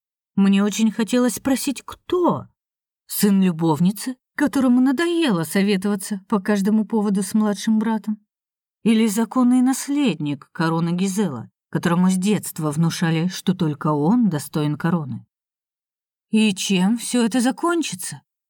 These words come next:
Даже если мятежнику удастся избавиться от брата и захватить власть, появится тысячи недовольных. У принца есть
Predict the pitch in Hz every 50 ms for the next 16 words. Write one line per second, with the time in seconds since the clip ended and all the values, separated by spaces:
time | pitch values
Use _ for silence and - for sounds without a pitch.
0 | _ _ _ _ _ _ - 175 175 190 185 180 180 185 175 170 - 185 170 175
1 | 175 180 - 190 180 156 - 156 147 - - 147 151 156 156 151 151 - - 156
2 | 147 160 165 165 170 170 160 139 123 - - 143 139 143 147 147 147 185 240 247
3 | - - - - _ _ _ - 214 196 185 190 185 196 180 185 - 190 180 -
4 | 160 151 185 233 254 240 - - _ _ _ _ _ _ - 185 185 170 190 202
5 | 190 202 202 - - 208 185 - _ - 226 233 247 - - 262 - - 254 247
6 | 254 220 262 269 240 254 269 254 196 160 143 139 139 - _ _ _ _ _ _
7 | _ _ _ _ _ _ _ - 175 180 - 185 185 180 180 - - 165 151 165
8 | 165 160 156 - - -